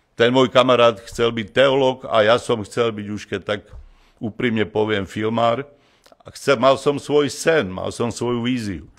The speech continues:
A mal som právo o ňu bojovať. Práve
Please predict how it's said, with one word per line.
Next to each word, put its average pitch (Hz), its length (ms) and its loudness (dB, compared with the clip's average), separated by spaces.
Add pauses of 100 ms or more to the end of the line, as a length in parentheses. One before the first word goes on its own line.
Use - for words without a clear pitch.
(320)
A 113 80 -6
mal 117 240 6
som 139 220 4
právo 160 580 6
o 143 80 4
ňu 139 160 2
bojovať. 127 480 2 (1400)
Práve 175 320 6